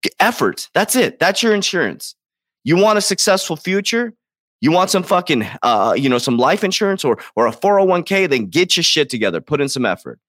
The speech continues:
There's your four oh one k. I'm speaking from experience, warriors. I'm not just talking shit. I'm putting in the work, and I'm not better than you. I'm just putting in more effort than you. That's it. That's it. You guys know I got dyslexia. I can't spell. I'm not the most talented individual in the world,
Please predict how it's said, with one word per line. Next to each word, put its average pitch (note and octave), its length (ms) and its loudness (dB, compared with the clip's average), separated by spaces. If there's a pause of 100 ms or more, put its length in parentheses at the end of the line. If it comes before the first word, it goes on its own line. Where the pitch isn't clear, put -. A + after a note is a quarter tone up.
(200)
There's D3+ 200 2
your D#3 100 0
four B2+ 220 0
oh A2 60 2
one G2 160 -2
k. - 300 -14 (1800)
I'm C#3+ 100 2
speaking G#3 460 0
from D#3 220 0
experience, F3 580 -2
warriors. F2 340 -4
I'm A#2 80 -2
not F3 200 0
just F#3 160 -6
talking A#2+ 360 -4
shit. F3 460 -2 (800)
I'm B2 100 -2
putting F3+ 300 -2
in E3 80 0
the C3 100 2
work, D3+ 480 0
and B2 100 -2
I'm D#3+ 120 0
not F3 260 -2
better A3+ 260 2
than D3 200 0
you. F#2+ 160 0
I'm B2+ 160 -2
just F#3+ 260 -2 (160)
putting G3 260 2
in F#3+ 60 2
more F#3+ 240 2
effort A3 320 0
than C3+ 140 0
you. G#2 100 0
That's C3+ 260 -2
it. - 380 0 (600)
That's F3+ 260 0
it. A#3 220 2
You F3+ 100 -4
guys G#3+ 240 2
know A3 220 2
I G3+ 100 2
got G3 160 0
dyslexia. G3+ 460 0
I F3 80 0
can't F3+ 260 -2
spell. F#3+ 380 0
I'm E3+ 40 -2
not E3+ 180 -2
the F#3 60 -4
most F3 200 -2
talented F3 360 -2
individual E3+ 440 -2
in E3 60 -4
the D#3+ 60 -2
world, F3+ 300 0